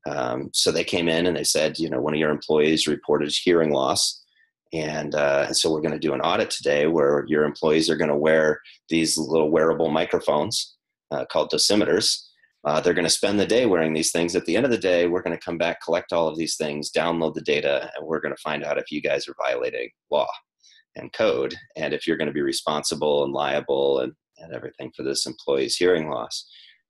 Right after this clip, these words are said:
Um, which the underlying tragedy of this whole thing is this person's experiencing hearing loss, right?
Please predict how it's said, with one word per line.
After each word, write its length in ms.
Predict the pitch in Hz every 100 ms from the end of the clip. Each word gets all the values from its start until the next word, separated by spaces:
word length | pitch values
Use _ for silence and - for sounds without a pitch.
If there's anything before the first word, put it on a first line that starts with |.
| 82
Um, 300 | 76 76 73
which 340 | 80 80 - -
the 120 | 80
underlying 380 | 71 73 69 71
tragedy 500 | - 98 101 78 76
of 60 | 73
this 120 | -
whole 200 | 78 73
thing 160 | 69 73
is 380 | 69 - - -
this 140 | 76 -
person's 360 | - 67 -
experiencing 520 | - - 76 73 - 76
hearing 280 | 110 90
loss, 300 | 69 55 -
right? 220 | 67 82